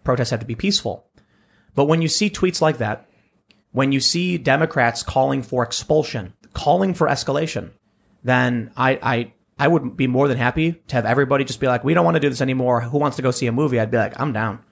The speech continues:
I don't care what your politics are. Let's go grab pizza and a beer and hang out and just stop all this."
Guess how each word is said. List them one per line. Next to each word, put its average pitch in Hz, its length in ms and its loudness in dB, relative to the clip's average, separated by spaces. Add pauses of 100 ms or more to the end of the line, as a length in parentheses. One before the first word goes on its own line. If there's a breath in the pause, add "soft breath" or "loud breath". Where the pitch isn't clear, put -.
(160)
I - 40 -6
don't 131 80 -2
care 143 100 0
what 131 80 0
your - 80 -14
politics 117 340 2
are. 110 220 2 (320 loud breath)
Let's 127 100 -4
go 131 120 2
grab 123 320 2
pizza 127 220 0
and 120 80 2
a 113 40 -2
beer 117 180 2
and 107 100 -2
hang 113 180 -2
out 104 180 -2
and 107 80 -10
just 107 200 -6 (200)
stop - 280 2
all 110 120 2
this." 101 360 -6